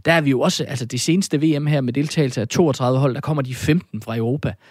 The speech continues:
Altså det er, det er næsten halvdelen, der kommer fra et kontinent, der, der, der, der, øh, der, der jo, øh, udgør en lille del af verdens befolkning. Så, så de der knapper kan der blive skruet på, tror jeg. Og jeg tror, vi skal måske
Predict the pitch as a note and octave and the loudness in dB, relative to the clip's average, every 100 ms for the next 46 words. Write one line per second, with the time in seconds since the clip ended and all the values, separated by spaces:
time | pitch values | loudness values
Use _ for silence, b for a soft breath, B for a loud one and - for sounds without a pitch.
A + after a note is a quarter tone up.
0 | b - C#3+ C#3 C#3 - - D3 F3+ - | b -4 -2 2 0 -2 -4 0 0 0
1 | B2 D3+ F#3+ C#3 A2 G#2+ A2+ D3+ A#2+ - | 2 4 4 2 -2 -4 0 0 0 -2
2 | B2 - C3 C3 C#3 E3 - A#2 G#2+ B | -4 0 -2 0 0 0 -2 -4 -4 B
3 | B B - C3 - B2+ A2+ A#2+ C#3+ - | B B -4 -4 -2 -2 0 -2 -6 -6
4 | A#2+ B2 A#2 A2+ A2 B B B _ _ | -4 -2 -2 -2 -6 B B B _ _
5 | _ - - - - B2 C#3 C3+ C3 B2 | _ -20 -16 -8 0 2 2 2 4 4
6 | A#2+ A#2+ A#2+ A#2+ - D3+ E3+ E3 C3 C3 | 4 2 2 0 -4 2 6 6 6 6
7 | A3 G3+ C#3 A#2 A2 B2 D3 C#3 D3 C#3 | 4 4 2 2 2 0 0 0 2 2
8 | A2 G2+ B B - G3 C#3 - D#3 C#3+ | 0 -6 B B 0 0 2 0 0 0
9 | G3+ D#3 - E3 F#3 C3+ G#2 - F#3 E3 | 2 0 2 2 2 0 0 2 2 2
10 | D3 - E3+ G#3 A3 D3 B2+ - D3 A#2+ | 0 0 2 4 4 2 0 0 0 0
11 | A#2 C#3+ C#3+ - G3+ D#3 - D3 C#3+ - | 0 0 0 2 2 2 -2 -4 -4 0
12 | G#3 | 0